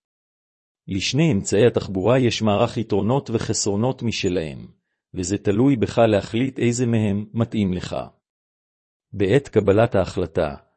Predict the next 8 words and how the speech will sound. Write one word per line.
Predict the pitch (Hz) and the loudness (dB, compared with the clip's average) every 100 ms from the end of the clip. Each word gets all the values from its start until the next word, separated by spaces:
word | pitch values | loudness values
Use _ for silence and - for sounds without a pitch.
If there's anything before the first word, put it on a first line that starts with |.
| _ _ | _ _
קחו | - 143 | -2 0
בחשבון | 123 - 104 101 123 123 | 0 -2 -6 0 2 4
גורמים | 101 101 110 127 | 2 2 0 -2
כמו | - 110 117 | -2 0 2
מרחק, | 104 87 95 78 - - _ _ _ - | 2 -2 -4 -4 -6 -18 _ _ _ -2
מזג | 123 127 113 | 0 2 2
אוויר, | 90 110 101 101 - _ _ _ | 2 0 0 -2 -10 _ _ _
בטיחות, | - - - 156 123 101 _ | -6 -4 -4 0 0 -2 _